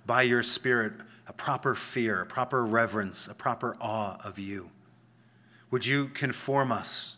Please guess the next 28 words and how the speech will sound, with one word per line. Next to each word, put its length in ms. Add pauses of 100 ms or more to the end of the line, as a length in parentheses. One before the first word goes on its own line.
to 100
the 180
image 380
of 160
our 160
Lord 260
Jesus? 420
Would 120
our 220 (260)
use 640 (280)
of 120
authority 680 (680)
and 80
our 120
response 760
to 180
authority 640 (680)
look 300
just 340
like 300
Jesus? 680 (1120)
We 140
ask 340
these 240
things 540 (100)
for 120
his 200
glory 460